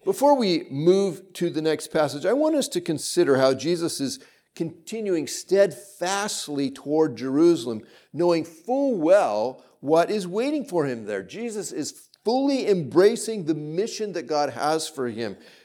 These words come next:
to be rejected, humiliated, tortured, killed in the most brutal of ways. This is a profound display of courage as he resolutely steps into the fate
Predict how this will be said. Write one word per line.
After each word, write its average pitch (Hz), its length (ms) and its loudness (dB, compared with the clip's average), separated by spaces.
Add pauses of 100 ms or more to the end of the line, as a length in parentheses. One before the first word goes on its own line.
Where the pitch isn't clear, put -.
(160)
to 147 80 -4
be 180 160 -2
rejected, 131 680 2
humiliated, 135 640 -2
tortured, 170 640 0 (240)
killed 175 640 2 (360)
in 151 80 -8
the 170 80 -2
most 175 320 0
brutal 190 680 0
of 151 140 -6
ways. 156 720 0 (600)
This 240 340 -4
is - 180 -6
a 160 80 -2
profound 185 600 -4
display 156 480 -2
of - 160 -8
courage - 720 -4 (640)
as 143 240 -4
he 151 320 -6
resolutely 156 1000 2
steps 202 480 -2
into 180 320 -8
the - 160 -2
fate - 800 0